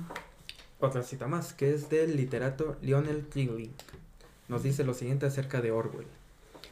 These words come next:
"La virtud de no ser un genio, de enfrentarse al mundo armado con la mera inteligencia y con el desengaño asociado a la misma, así como, así como con el respeto por la capacidad y el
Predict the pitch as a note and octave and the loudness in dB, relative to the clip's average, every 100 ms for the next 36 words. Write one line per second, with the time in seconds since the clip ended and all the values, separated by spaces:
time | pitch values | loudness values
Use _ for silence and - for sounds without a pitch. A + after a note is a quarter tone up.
0 | - C3 A#2+ B2 - E3 C#3+ C#3 C3+ C3+ | -4 0 2 2 0 0 4 6 8 6
1 | C3 B2+ - A#2 A2 - - - - - | 4 2 2 -2 -4 -12 -20 -20 -20 -20
2 | - C3 B2+ B2+ A#2+ D3 C#3+ C3+ C3+ D#3 | 0 4 6 4 4 4 4 4 4 4
3 | D#3+ C3+ C3+ C#3+ D3+ D3+ C3 A#2 A#2 C3 | 4 6 6 4 4 2 2 2 2 4
4 | D3 C#3+ A2+ A#2 D3 D3 C#3+ D#3+ D3 - | 4 4 0 0 0 0 0 -2 0 -2
5 | B2+ A#2+ A#2 B2 C3 C3+ B2 A#2+ C3 D3 | -2 0 0 2 2 2 0 0 2 4
6 | D3 B2+ - A#2 C3+ C#3 C3 A#2 A#2+ B2 | 4 2 0 -2 2 4 4 2 -2 -4
7 | - G#2+ C3+ - - - - - B2 C#3 | -6 -14 -16 -18 -20 -20 -20 -6 -2 2
8 | C3+ C#3+ C#3 C3 C3 - - - - - | 4 6 6 4 0 -12 -20 -20 -20 -20
9 | - A#2+ - D#3 E3 D3+ C3 A#2+ A#2 A#2 | -6 -2 2 6 6 6 4 2 2 2
10 | A#2 - D#3 D3+ D#3+ D#3 D#3 D#3 D3 C#3+ | -2 2 2 4 0 2 4 4 4 2
11 | C3+ A#2+ - A#2+ C#3 C#3 - C3+ B2 | 0 -2 0 2 0 -2 -4 0 0